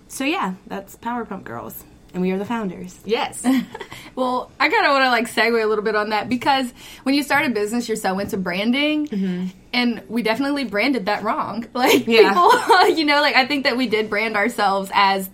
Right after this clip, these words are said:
Speaker 3: the Power Pump Girls, um, and so just having to, like, as a creative, take a step outside of what it is that you do on a day-to-day basis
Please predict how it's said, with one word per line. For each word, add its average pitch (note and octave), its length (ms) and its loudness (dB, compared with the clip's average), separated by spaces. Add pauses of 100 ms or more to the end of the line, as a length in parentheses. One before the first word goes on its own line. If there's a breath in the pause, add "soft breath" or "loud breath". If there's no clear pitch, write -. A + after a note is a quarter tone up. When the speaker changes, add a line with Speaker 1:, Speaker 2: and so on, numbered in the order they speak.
(120)
Speaker 3:
the G#3 160 -6
Power F#3 320 0
Pump F3+ 300 -6
Girls, E3+ 540 -4
um, E3+ 460 -4 (280 loud breath)
and G3 220 -6
so G3 160 0
just G3 160 -6
having G3 300 0
to, A3 100 -4
like, F3+ 300 -2
as G#3 180 0
a G3+ 60 -4
creative, G3 480 -4
take G3 200 -6
a G3 60 -6
step F#3+ 500 -4 (140)
outside G3 640 0
of G#3 540 -2
what G3+ 160 -4
it G3 100 -2
is F#3+ 120 -2
that F#3+ 120 -8
you G3 120 -6
do G3 160 -2
on F#3+ 80 -4
a F#3+ 80 -4
day-to-day F#3+ 320 -2
basis A#3 600 -2